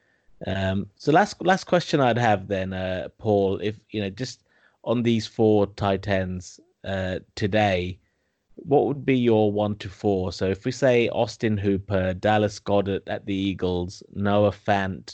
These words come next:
at the Broncos, and T J Hockenson at the Lions, what would be your one to four of those?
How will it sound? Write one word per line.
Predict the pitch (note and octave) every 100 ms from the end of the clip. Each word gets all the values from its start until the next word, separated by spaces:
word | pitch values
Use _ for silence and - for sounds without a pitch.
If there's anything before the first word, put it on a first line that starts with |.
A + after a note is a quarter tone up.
| -
at | G2+ G2
the |
Broncos, | F#2 G2+ G2 G2 F#2 F2 F2
and | F2+ F2+
T | G#2 F#2+
J | G2 F2+
Hockenson | G#2+ G#2 F#2 F2 E2+ F2 F2+ _ _ _ _ -
at | F#2 -
the | G2+
Lions, | G2+ G2+ G2 F2+ G#2+
what | A#2+
would | C3
be | B2+
your | A#2 G#2
one | G#2 G#2+ G#2+
to | G2+
four | - G2+ F#2+ F2+ F2 -
of | F#2+ F#2+
those? | F#2+ F2+ F2 G2